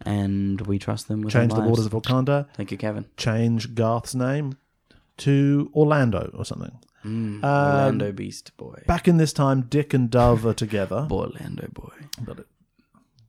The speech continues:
Speaker 2: what?
Speaker 1: <laughs> I have no idea.
Speaker 2: Back in this era, Dick and Dove are together.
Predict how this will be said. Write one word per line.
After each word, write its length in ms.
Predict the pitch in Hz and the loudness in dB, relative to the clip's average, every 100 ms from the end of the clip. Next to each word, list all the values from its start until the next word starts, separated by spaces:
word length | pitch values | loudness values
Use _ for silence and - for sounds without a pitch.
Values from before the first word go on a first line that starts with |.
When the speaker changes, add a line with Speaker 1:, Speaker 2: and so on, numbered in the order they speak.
| - | -16
Speaker 2:
what? 260 | 117 175 | -12 -10
Speaker 1:
<laughs> 180 | - - | -8 -2
I 40 | 170 | -2
have 240 | - - | -2 -4
no 120 | 202 - | -4 -2
idea. 360 | 160 - - 160 254 233 - - _ - | -6 -6 -10 -8 -8 -12 -16 -20 _ 2
Speaker 2:
Back 220 | 143 151 | 2 4
in 120 | 151 | 4
this 200 | 156 139 | 4 4
era, 260 | 135 127 123 | 4 4 2
Dick 300 | 113 139 139 | 2 0 2
and 160 | 127 | 0
Dove 240 | 113 113 107 | 2 2 0
are 100 | 107 | -2
together. 520 | 107 104 98 127 | -2 -2 -2 -2